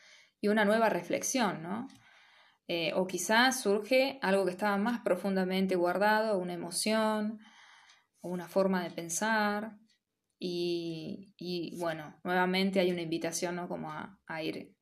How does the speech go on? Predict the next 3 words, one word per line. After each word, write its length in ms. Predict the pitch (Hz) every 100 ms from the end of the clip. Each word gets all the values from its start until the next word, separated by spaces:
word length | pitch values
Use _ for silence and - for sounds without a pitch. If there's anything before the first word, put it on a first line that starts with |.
| -
este, 800 | 165 - - 160 156 185 - _ _ _ _ _ _ _ -
sanando. 720 | - 175 170 165 160 165 - _ _ _ _ _ _
Y, 880 | 196 196 196 190 190 180 180 175 170